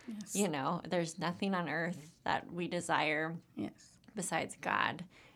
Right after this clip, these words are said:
Speaker 2: And
Speaker 1: <laughs>
Speaker 2: yeah, that's,
Speaker 1: Well,
Speaker 2: that
Speaker 1: that's
Speaker 2: is
Speaker 1: beautiful.
Speaker 2: a great
Speaker 1: Yes.
Speaker 2: truth.
Speaker 1: Yeah. So, uh, the other one was, um, I think mostly because of, you know, my experiences,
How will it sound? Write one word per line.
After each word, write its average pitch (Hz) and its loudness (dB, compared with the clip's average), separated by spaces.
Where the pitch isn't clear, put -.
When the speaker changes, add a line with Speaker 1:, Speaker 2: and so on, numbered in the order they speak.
Speaker 2:
And 151 -8
Speaker 1:
<laughs> 175 -4
Speaker 2:
yeah, 165 6
that's, - -2
Speaker 1:
Well, 254 0
Speaker 2:
that 170 6
Speaker 1:
that's 165 2
Speaker 2:
is 196 6
Speaker 1:
beautiful. 190 0
Speaker 2:
a 185 2
great 165 0
Speaker 1:
Yes. 196 -4
Speaker 2:
truth. 156 -4
Speaker 1:
Yeah. 214 -6
So, 254 6
uh, 247 4
the - 2
other 262 6
one 262 6
was, 214 4
um, 196 4
I 226 2
think 233 2
mostly 220 4
because 190 2
of, 202 0
you 202 2
know, 196 2
my 190 0
experiences, 190 0